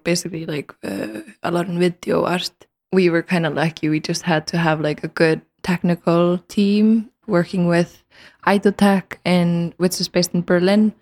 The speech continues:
So they just basically brought projectors, and then we worked with a really lovely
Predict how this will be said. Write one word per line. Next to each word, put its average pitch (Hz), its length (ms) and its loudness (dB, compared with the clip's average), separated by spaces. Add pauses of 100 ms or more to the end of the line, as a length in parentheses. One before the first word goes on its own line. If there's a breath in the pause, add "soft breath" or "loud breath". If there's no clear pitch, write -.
(340 soft breath)
So - 180 2
they 170 160 4
just 170 220 -2 (220)
basically 156 480 0
brought - 400 0
projectors, 214 1000 0 (160)
and 190 220 4
then 175 280 2
we 165 140 4
worked 170 240 2
with 170 160 0
a 160 60 2
really 165 240 0
lovely 160 580 -2